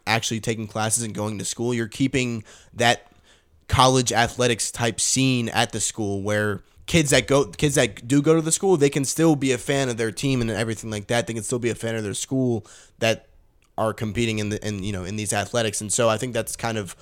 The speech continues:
what I was going for when I said the whole, you know, they're not completely separate from the school, but they don't have to go to class and don't, they don't have to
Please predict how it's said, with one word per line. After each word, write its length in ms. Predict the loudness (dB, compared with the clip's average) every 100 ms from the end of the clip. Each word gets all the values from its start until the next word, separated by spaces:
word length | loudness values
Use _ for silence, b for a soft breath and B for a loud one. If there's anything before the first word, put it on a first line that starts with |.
| B 0
what 140 | 2
I 60 | 2
was 120 | 0
going 220 | -4 -4
for 200 | -4 -4
when 140 | -2
I 80 | -4
said 240 | -4 -6 -4
the 100 | -4
whole, 400 | -2 -2 -4 b b b b b _ _ -6
you 80 | -4
know, 200 | -4 -2
they're 160 | 0
not 160 | 0 0
completely 340 | -4 -4 -4
separate 400 | -2 -2 -2 -8
from 360 | -4 0 0 -2
the 60 |
school, 360 | -6 -6 -6 -6
but 400 | -2 -2 -2 -4
they 100 | -4
don't 300 | -2 -4 -8 b b b b 0
have 260 | 2 2
to 100 | 0
go 140 | 0 0
to 80 |
class 360 | 0 -2 -2 -2
and 100 | -6
don't, 260 | -6 -8 -4
they 80 |
don't 160 | -4 -4
have 260 | -2 -2 -2
to 140 | -10